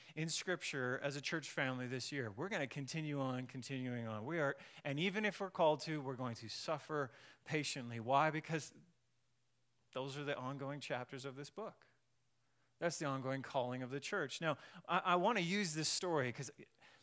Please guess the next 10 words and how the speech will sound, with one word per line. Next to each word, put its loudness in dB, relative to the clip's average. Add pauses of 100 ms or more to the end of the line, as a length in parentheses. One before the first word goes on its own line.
(200)
I 0
got, 0 (460)
I 12
love 6
Acts 2
'cause -4
it's -6
a -6
story. -4 (920)
Like, 0